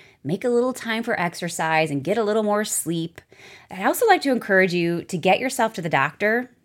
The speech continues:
for your regular doctor appointments, make those a priority, and not let pains linger too long before attending to them. Like, if you, you know, your back is hurting and you need to go to the chiropractor or something, like, go,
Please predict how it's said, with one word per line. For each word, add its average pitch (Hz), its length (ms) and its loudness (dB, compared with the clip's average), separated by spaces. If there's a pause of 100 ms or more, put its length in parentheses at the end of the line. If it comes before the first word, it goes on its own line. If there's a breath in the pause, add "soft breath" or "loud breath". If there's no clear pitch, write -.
(140)
for - 140 -6
your 180 180 0
regular 175 280 4
doctor 160 300 -2
appointments, 220 480 -4
make 165 160 -2
those 185 140 -2
a 190 60 -2
priority, 170 600 -4 (580 soft breath)
and 240 160 4
not 302 240 0
let 359 180 -4
pains 226 400 -2
linger 196 260 2
too 214 200 -2
long 185 380 2
before 202 320 0
attending 180 340 -2
to 185 100 -8
them. 214 280 2
Like, 214 180 -6
if 196 100 -8
you, 190 300 -4
you 196 80 -6
know, 180 180 2
your 185 160 -4
back 202 240 2
is 202 80 -6
hurting 208 280 0
and 180 80 0
you 180 60 0
need 196 140 0
to 190 60 -6
go 190 80 2
to 190 100 2
the 190 60 -8
chiropractor 190 600 0
or 196 80 0
something, 226 520 -4
like, 226 240 -4
go, 247 340 2